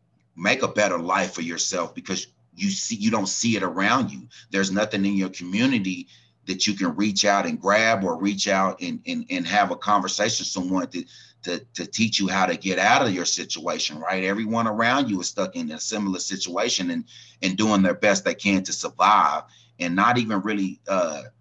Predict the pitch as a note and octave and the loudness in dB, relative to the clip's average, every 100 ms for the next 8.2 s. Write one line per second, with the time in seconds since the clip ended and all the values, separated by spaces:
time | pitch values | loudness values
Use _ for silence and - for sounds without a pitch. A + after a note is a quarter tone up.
0 | _ - D3+ B2 F#2 - D3+ - - G2 | _ 0 2 2 2 2 0 -2 -2 -4
1 | - G#2 G2 F#2+ - B2+ B2+ A2 G2 G2+ | -2 0 0 0 2 4 4 2 0 -6
2 | F#2+ A2 G#2 G2 A2+ F#2 E2 - - C#2+ | -2 -2 0 2 2 0 -2 -4 -6 -6
3 | D2+ C#2+ D2+ D2 C2+ D2 E2 E2+ F#2+ F#2+ | -8 -6 -6 -8 -8 -4 -4 -2 -4 -2
4 | A2 G2+ G2+ G2 G2+ - A2+ A2+ A2+ A2+ | 0 2 2 0 -2 0 2 2 2 0
5 | A2+ - F#2 - G2 G2 E2+ F#2+ G2+ - | 0 -2 -4 -4 -6 -8 -6 -4 -4 -4
6 | B2 - F2 - - G2 F#2+ F#2+ G#2 G#2+ | -6 -6 -8 -8 -2 0 4 6 6 6
7 | G2 F#2+ E2+ - G#2 G#2 F2+ E2+ G2+ G#2+ | 4 2 0 -2 -2 -2 -2 0 2 2
8 | D#2+ | 0